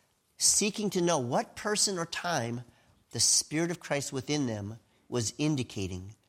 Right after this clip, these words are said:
as he predicted the sufferings of Christ and the glories to follow." So a prophet is an official spokesman for God, especially designated representative who speaks with God's authority. And God spoke through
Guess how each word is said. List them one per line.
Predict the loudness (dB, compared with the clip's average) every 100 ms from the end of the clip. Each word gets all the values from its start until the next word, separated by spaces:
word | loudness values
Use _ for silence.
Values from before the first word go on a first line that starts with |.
| _ _ _ _
as | -4 -4
he | -4
predicted | -2 -2 -2 -2
the | 2
sufferings | 2 4 0 0 -4 -4
of | -6
Christ | -6 -6 -4 -8 -10 -14 _ _ _ _ -8
and | -4
the | -4
glories | -2 -2 0 -2 -4
to |
follow." | -6 -4 -4 -4
So | -6 -4 -6 -6 -18 -12
a |
prophet | -8 2 4 4 0 0
is | 0 0
an | -2
official | -2 -2 0
spokesman | 2 2 2 0 0 -2 -4
for | -4
God, | -2 2 4 2 0 -4 -20 -20 _ _
especially | -6 -2 -2 0 -4
designated | 0 0 2 2 2 4 0 -4 -14 0
representative | 0 2 0 2 2 2 2 0
who | -2
speaks | -4 -4 -6 -4
with | -6 0
God's | 0 0 -4
authority. | -10 -2 2 4 4 0 -2 -12 -20 _ _
And | -6 0
God | 2 2
spoke | 2 2 -2
through | -2 4 6 6 2